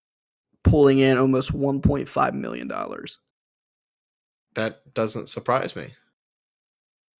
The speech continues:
Speaker 2: He's good, one. He's won a lot of tournaments. And it's like, oh, oh my goodness. The thing is,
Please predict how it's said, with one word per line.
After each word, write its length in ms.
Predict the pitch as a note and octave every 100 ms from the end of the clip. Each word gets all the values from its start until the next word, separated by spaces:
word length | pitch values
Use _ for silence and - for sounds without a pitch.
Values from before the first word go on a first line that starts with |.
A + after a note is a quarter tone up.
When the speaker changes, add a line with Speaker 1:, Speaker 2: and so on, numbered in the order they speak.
| _ _ _ _ _ _ _ _ _ _
Speaker 2:
He's 520 | A2 A#2+ A2 G#2 - _ _ _ _ _ _ _ _ _ _ _ _ _ _ _ _ _ _ _ _ _ _ _ _ _ _ _ _ _ _ _ -
good, 440 | C#3 C3 F2 B2 -
one. 420 | B2 G2+ F2 A2 _ _ _ _ _
He's 140 | A2+ G#2+
won 180 | A#2+ -
a 60 |
lot 420 | G2+ F#2+ G2+ G#2 -
of 100 | G2
tournaments. 640 | A2 F#2+ D#2 A#1 - - - - - -
And 100 | C#3+
it's 140 | C#3
like, 160 | C#3+ - -
oh, 240 | D3 C3+ - -
oh 180 | A#2+ A2
my 180 | F2
goodness. 400 | C3 G#2+ F#2+ - - - - _ _ _ _ _ _ _ _ _ _ _
The 100 | D#3
thing 240 | D#3 G#3 F#3
is, 340 | F3+ G3+ -